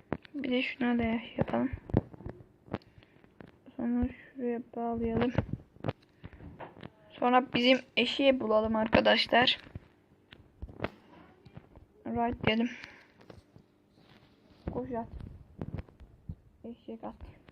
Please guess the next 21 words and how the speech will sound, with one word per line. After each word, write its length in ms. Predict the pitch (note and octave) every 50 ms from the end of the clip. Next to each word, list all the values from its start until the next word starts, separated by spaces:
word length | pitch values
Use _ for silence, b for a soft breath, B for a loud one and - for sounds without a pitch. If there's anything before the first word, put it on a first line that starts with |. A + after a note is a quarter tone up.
| - - - - - - - - - - - - - - - - - - - - - - - - _ _ _ _ _ - -
Dıgıdık, 380 | A3+ A#3 A#3+ A#3 A3+ - -
dıgıdık, 440 | C#4+ A#3+ B3+ A#3+ G#3+ G#3+ - - -
dıgıdık, 420 | A#3 A#3 A#3 A3+ G#3+ G#3+ C4 B3+
dıgıdık. 400 | A3+ A#3 A3+ A3+ G#3 G4 - - - - - - - - - - - - - - - - - - - - _ -
Eşeğin 400 | A#3 B3+ B3+ - B3+ C4 C4 -
en 160 | - B3+ C4
hızlı 200 | C4 B3+ B3 A#3+
koşusunu 480 | B3 B3+ B3 B3 B3 - - A#3 A#3
gösteriyorum 520 | A#3 A#3 A#3+ - - - A3+ A3+ A3 A3+ A#3+ -
şu 100 | - A3+
anda 100 | A3+ A#3
arkadaşlar. 440 | A#3 A#3+ A#3+ A3+ A#3 A#3+ - - - - - _ _ B B B B _ _ _ -
En 180 | - A#3+ A#3+
hızlı 140 | A#3+ A#3+ B3
zıplayışını 480 | B3 - _ - A3+ A#3 A#3+ A#3+ A#3 A3+
gösteriyorum. 520 | A3+ A#3 A#3 - A3+ A3+ A#3 A#3 B3 B3+ - - _ _ _ _ _ _ _ _ _ _ _ _ _ _ _ _ _ _ _ _ _ _ - - - - - _ _ _ _ _ _ _ _ _ _
Bakın 420 | - - C4 B3 A#3+ - - - - -
en 120 | - B3
hızlı 160 | B3 B3+ B3+
zıplayış 340 | B3+ B3 B3 B3+ B3+ - -
şu. 120 | - A#3+